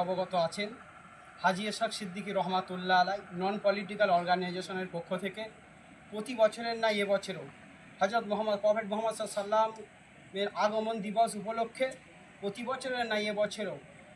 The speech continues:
আমরা আটান্ন গেট থেকে নিয়ে উলবেড়িয়া পর্যন্ত এক শান্তি মিছিলের আয়োজন করি। আগামীকাল জুম্মার দিন এবং দুটো হাট পড়ে যাওয়ার কারণে আমরা এটা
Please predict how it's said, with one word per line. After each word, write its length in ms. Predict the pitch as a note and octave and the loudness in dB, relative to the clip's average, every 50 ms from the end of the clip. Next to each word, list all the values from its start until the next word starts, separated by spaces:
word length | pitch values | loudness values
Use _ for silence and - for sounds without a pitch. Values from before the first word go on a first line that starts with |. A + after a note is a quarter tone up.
| - - - | -20 -8 -6
আমরা 260 | F3 G3 G#3 A3 A3 G#3+ A3 A3 A3 - - | -4 0 4 4 6 6 4 2 0 -2 -6
আটান্ন 260 | F3 - A3+ A3+ A3+ A3 G#3 | -2 0 0 0 0 -2 -4
গেট 120 | G#3 G#3+ G#3 - | -6 -6 -6 -6
থেকে 140 | G#3 G3+ G#3 G3+ | -8 -6 -6 -6
নিয়ে 140 | G#3 G#3+ G#3+ G3+ | -6 -6 -6 -6
উলবেড়িয়া 380 | F#3+ G3 F#3+ G3+ G#3 G#3+ G#3+ G#3+ | -6 -6 -6 -8 -4 0 0 0
পর্যন্ত 300 | G#3 G#3 G3 G#3 G#3 F#3+ | 0 0 -8 -8 -6 -4
এক 120 | G3+ F#3+ - - | -6 -6 -6 -6
শান্তি 260 | F#3 F3+ F#3+ F#3 G3+ F#3 | -6 -6 -6 -6 -6 -6
মিছিলের 340 | F#3 F#3+ F#3 G3+ F#3+ F#3+ F3+ D#3+ | -6 -6 -6 -6 -4 -2 0 0
আয়োজন 240 | D#3+ D3+ E3+ F3 F#3 F3+ | -2 -2 -4 -8 -8 -6
করি। 160 | F#3+ F#3+ G3+ G#3+ - - - - - - - - - - - - - - - - | -8 -8 -10 -10 -16 -20 -20 -20 -20 -20 -20 -20 -20 -20 -20 -20 -20 -20 -12 0
আগামীকাল 680 | - F#3 F#3+ A3 A3+ A#3 A#3+ A#3+ A#3 - G#3+ A3 A#3 A#3 - - - - - - - - | 0 2 4 4 2 2 0 -2 4 6 8 8 8 6 4 -2 -20 -20 -20 -20 -20 -18
জুম্মার 520 | D#3+ C#3 G3+ A3 A3+ A#3 A#3 A#3+ A#3+ A#3 G3 F#3 | -12 -10 -8 -8 -8 -4 0 2 2 2 2 -2
দিন 140 | A3+ A#3 A#3+ A#3+ - G#3 | -10 -12 -10 -8 -6 -4
এবং 200 | G#3 A3 A#3 A#3+ A#3 A#3+ A#3+ - - - - D#3+ - | 0 4 4 4 4 2 -4 -14 -18 -16 -16 -14 -12
দুটো 220 | G#3 G#3+ - - A3+ G#3 - | -12 -10 0 2 2 2 2
হাট 200 | D3+ F#3 A3 A#3 A#3 - | 4 4 4 4 4 0
পড়ে 160 | - G#3+ G#3 G#3 F#3 | -8 -6 -6 -2 0
যাওয়ার 220 | G3+ G3 G3 F#3+ - - | 0 2 2 0 2 2
কারণে 300 | F#3 F#3 G3 G3+ G#3 A3+ A#3+ A#3+ - - - - - - - - F3+ | 2 4 4 2 0 -2 -4 -6 -8 -16 -20 -20 -20 -18 -8 -4 -4
আমরা 220 | G3+ G#3+ A3 A3+ A3 A3 A3 - G#3+ G#3 | -2 6 6 8 8 8 6 4 -2 -6
এটা 200 | G3 - G3+ G3 | -2 0 2 4